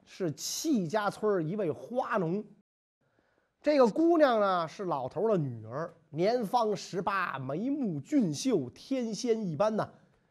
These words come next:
刘邦是顿生爱慕之心啊！这，这家伙酒色财气样样都占嘛！一看见美女眼珠子能掉地下。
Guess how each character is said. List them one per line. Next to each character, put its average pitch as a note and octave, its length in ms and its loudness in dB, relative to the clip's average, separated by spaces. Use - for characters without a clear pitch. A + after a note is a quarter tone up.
刘 A#3 320 2
邦 A3+ 280 6
是 D3+ 240 -4
顿 G3 380 4
生 E3+ 420 0
爱 A3 240 0
慕 C#3+ 340 -4
之 F#3 160 -4
心 G3 320 -2
啊！ C3 280 -14
这， D#3+ 100 -6
这 F3 160 -4
家 F#3 160 -2
伙 D#3+ 180 2
酒 C#3+ 240 -2
色 A3 200 2
财 G#3 260 0
气 G#3 220 0
样 A3+ 120 2
样 D#3+ 160 0
都 A3+ 120 2
占 A3+ 260 2
嘛！ A#2+ 260 -10
一 D3+ 120 -10
看 G3+ 180 -4
见 D#3+ 80 0
美 E3+ 140 2
女 E3+ 160 0
眼 C3 180 -2
珠 E3+ 100 -2
子 G3 80 2
能 G3 120 0
掉 F#3 180 2
地 E3+ 240 -2
下。 A2 80 -12